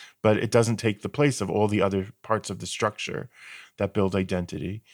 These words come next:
But we do what we can and, and we make the difference we make. And like you say, you can't, you can, you can,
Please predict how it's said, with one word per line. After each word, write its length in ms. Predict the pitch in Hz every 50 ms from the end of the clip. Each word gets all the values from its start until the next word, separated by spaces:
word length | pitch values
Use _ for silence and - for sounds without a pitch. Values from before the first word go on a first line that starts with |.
| - - - - - _ _ -
But 180 | 110 110 110 113
we 100 | 127 127
do 180 | 117 135 139
what 140 | 147 147 127
we 120 | 143 143
can 280 | 127 - 131 120 117 120
and, 300 | 123 - 139 139 135 127
and 200 | - 143 131 131 131
we 80 | 139
make 240 | 139 135 131 135 127
the 80 | - 135
difference 400 | 117 139 131 - 139 135 - -
we 100 | 147 147
make. 260 | 160 175 139 110 -
And 100 | 107 104
like 160 | 107 107 - -
you 80 | 113
say, 180 | - - 139 117
you 160 | 104 98 95
can't, 320 | - - - 113 110 101 - - - - - - - _
you 100 | - 123
can, 220 | 120 - 135 120 -
you 120 | - 135 120
can, 320 | - 135 120 120 120